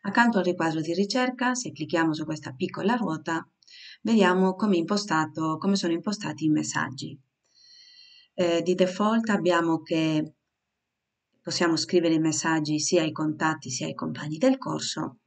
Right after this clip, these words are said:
e che quando scriveremo un, un messaggio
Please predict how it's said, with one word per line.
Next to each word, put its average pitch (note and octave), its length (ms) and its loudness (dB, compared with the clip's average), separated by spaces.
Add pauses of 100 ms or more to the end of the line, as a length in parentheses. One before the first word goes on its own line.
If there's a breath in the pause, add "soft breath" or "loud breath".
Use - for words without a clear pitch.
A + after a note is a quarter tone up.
(120)
e - 160 -4
che D#3+ 160 -2
quando F#3+ 400 4
scriveremo D#3+ 800 0
un, D3+ 460 0
un E3 380 0
messaggio F3 720 0